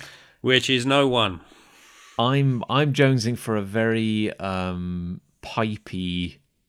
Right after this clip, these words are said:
Speaker 2: Iron Man.
Speaker 1: <laughs>
Speaker 2: I like an Iron Man who's nothing but kind of, um, um, flexible piping and, um,
Speaker 1: Why did his
Speaker 2: wires.
Speaker 1: armour need exhaust fumes? Why was <laughs> what was happening there?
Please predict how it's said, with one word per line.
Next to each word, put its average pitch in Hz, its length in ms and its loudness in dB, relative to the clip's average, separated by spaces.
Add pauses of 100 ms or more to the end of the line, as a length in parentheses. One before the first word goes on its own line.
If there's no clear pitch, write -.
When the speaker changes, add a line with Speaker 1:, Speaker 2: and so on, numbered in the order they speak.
(180)
Speaker 2:
Iron 90 380 -2
Man. 78 340 -8 (840)
Speaker 1:
<laughs> - 0 - (1300)
Speaker 2:
I - 100 -2
like 120 180 2
an 131 60 4
Iron 123 260 4
Man 107 200 2
who's 101 180 0
nothing 110 380 -2
but 92 180 -4
kind 92 260 -2
of, 90 340 -4
um, 90 460 -6 (540)
um, 101 460 -4
flexible 95 540 -4
piping 87 520 -4 (320)
and, 87 440 -4
um, 85 540 -4
Speaker 1:
Why 285 220 0
did - 160 2
his 254 140 2
Speaker 2:
wires. 214 100 2
Speaker 1:
armour 175 160 4
need 135 220 0
exhaust 110 540 0
fumes? 92 480 -8
Why 214 280 2
was 247 280 4
<laughs> - 200 -4 (200)
what - 280 0
was 190 200 2
happening 139 440 0
there? 117 400 -2